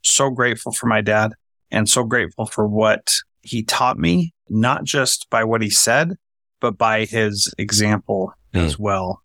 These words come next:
Speaker 1: And that means a lot to me. And he passed away in two thousand sixteen or two thousand seventeen. I can never remember what year.
Speaker 2: Mm-hmm.
Speaker 1: And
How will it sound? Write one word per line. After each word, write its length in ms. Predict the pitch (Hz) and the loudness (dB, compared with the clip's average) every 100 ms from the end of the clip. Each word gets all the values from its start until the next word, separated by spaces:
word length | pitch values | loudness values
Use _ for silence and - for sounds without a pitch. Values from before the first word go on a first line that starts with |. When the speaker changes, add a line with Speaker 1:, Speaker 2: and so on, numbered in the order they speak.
| _ | _
Speaker 1:
And 200 | - 110 | -2 2
that 220 | 117 123 - | 2 2 0
means 480 | 117 113 107 101 | 2 2 2 0
a 140 | - 101 | 0 0
lot 300 | 104 101 - | 2 0 -2
to 100 | 98 | -8
me. 180 | 95 95 | -4 -4
And 280 | 98 95 - _ _ | -2 -4 -8 _ _
he 140 | 123 113 | -2 0
passed 320 | 135 135 - | 0 0 0
away 260 | 135 135 123 | 0 2 2
in 240 | 107 107 | 0 -2
two 140 | - 143 | -4 -2
thousand 260 | 135 127 | -2 0
sixteen 460 | 110 135 - 135 135 | 0 0 -2 0 0
or 60 | 117 | 0
two 100 | - | 0
thousand 280 | 131 117 | 0 0
seventeen. 480 | 110 120 120 - 120 | 0 0 -2 -2 0
I 100 | 101 | 0
can 140 | 107 113 | 0 0
never 200 | 107 107 | 0 0
remember 520 | 107 104 101 98 - - | 0 0 -2 -4 -6 -4
what 200 | 113 101 | -4 0
year. 300 | 101 101 - _ _ - | 0 0 -4 _ _ -2
Speaker 2:
Mm-hmm. 140 | 90 | 0
Speaker 1:
And 520 | 87 110 104 101 98 | 2 2 0 0 0